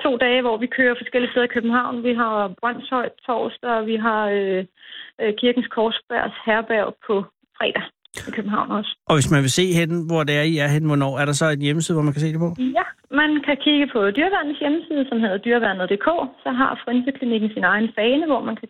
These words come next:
Speaker 1: klikke og få en masse mere information, øh, at vide omkring, øh, Frynseklinikken og vores virke og vores køreplaner.
Speaker 2: Perfekt.
Speaker 1: Så det er man velkommen til.
Speaker 2: Men nu har du fri, Pia.
Speaker 1: Det har jeg.
Speaker 2: Har du nogen dyr?
Speaker 1: Det har jeg også.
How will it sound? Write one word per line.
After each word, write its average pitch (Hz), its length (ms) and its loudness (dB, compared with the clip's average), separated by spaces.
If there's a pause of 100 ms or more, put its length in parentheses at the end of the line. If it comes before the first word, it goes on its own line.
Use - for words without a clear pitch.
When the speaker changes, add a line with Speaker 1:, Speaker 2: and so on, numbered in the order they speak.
Speaker 1:
klikke 240 280 2
og 214 140 -2
få 208 60 0
en 190 200 -4
masse 226 200 -2 (140)
mere 202 260 0
information, - 520 -4 (200)
øh, - 340 0
at 185 60 2
vide 196 260 4
omkring, 190 260 -6 (140)
øh, 190 160 0
Frynseklinikken 214 680 0
og 180 60 2
vores 185 220 0 (180)
virke 247 340 2
og 190 140 -2 (360)
vores 185 220 -4
køreplaner. 180 480 0 (360)
Speaker 2:
Perfekt. - 360 -4 (320)
Speaker 1:
Så 226 120 -8
det 240 100 4
er 240 120 4
man 190 160 -2
velkommen - 360 -2
til. - 100 -8 (280)
Speaker 2:
Men 147 140 6
nu 151 100 6
har 202 60 4
du 202 180 -2
fri, 202 100 0 (140)
Pia. 135 220 2 (680)
Speaker 1:
Det - 60 0 (100)
har - 140 -2
jeg. - 60 -6 (320)
Speaker 2:
Har 143 140 4
du 160 60 4
nogen 175 300 2
dyr? 180 180 0 (680)
Speaker 1:
Det 285 140 0
har 175 180 -2
jeg 208 80 0
også. 262 320 -2